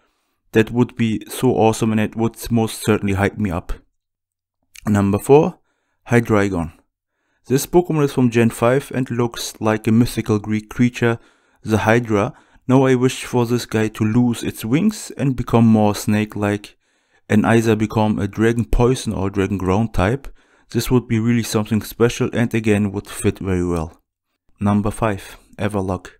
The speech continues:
This Pokemon is one of my favorites of Gen five. The first time I saw it, I didn't really understood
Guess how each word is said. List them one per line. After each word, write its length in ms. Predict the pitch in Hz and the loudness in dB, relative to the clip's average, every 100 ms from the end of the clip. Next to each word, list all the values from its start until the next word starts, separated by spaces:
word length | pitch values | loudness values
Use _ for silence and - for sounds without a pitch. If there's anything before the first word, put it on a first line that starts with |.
| _ _ _ _ _ _ _ | _ _ _ _ _ _ _
This 200 | 101 107 | -8 -6
Pokemon 380 | - 135 131 127 | -2 -2 0 -2
is 100 | 117 | -2
one 180 | 110 107 | -2 -4
of 120 | 101 | -4
my 120 | 98 | -6
favorites 640 | - 123 156 147 156 - | -2 0 2 0 -2 -6
of 180 | - 135 | -4 -4
Gen 220 | 117 117 | -2 -2
five. 480 | 123 101 110 170 - _ _ _ _ | -2 -2 -2 -2 -8 _ _ _ _
The 100 | - | -6
first 280 | 123 131 - | 0 0 0
time 240 | 120 113 104 | 0 0 0
I 60 | |
saw 360 | 107 - 117 113 | -2 0 0 0
it, 100 | 110 | 0
I 120 | 104 | -2
didn't 380 | 110 110 107 104 | 0 -2 -2 -2
really 240 | 107 107 | -2 0
understood 560 | 80 95 - - 110 | 0 -2 -4 -4 -4